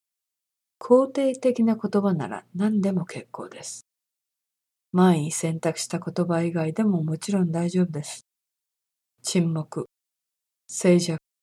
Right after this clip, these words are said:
静けさ、平安、喜び、至福、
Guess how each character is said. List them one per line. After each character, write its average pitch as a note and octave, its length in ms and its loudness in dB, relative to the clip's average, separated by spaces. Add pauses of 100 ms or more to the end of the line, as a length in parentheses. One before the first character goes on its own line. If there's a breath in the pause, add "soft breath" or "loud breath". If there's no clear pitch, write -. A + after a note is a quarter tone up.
(380)
静 G3+ 340 0
け G#3 140 0
さ、 - 240 -6 (680)
平 E3+ 320 2
安、 D#3 160 -2 (960)
喜 F3 80 6 (480)
び、 D#3+ 240 -4 (640)
至 - 260 2
福、 F#3 440 0